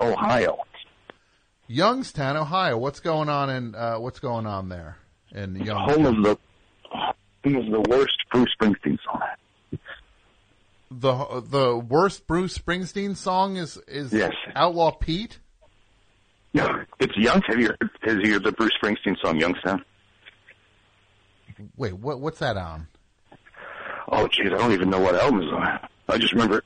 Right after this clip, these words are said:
Speaker 1: <clears throat> growing up, it was, people were like, "Oh, Bruce Springsteen wrote a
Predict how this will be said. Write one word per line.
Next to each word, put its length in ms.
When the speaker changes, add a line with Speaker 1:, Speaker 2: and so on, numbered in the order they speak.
Speaker 1:
<clears throat> 420
growing 340
up, 180
it 100
was, 200
people 220
were 100
like, 220
"Oh, 180
Bruce 280
Springsteen 320
wrote 120
a 60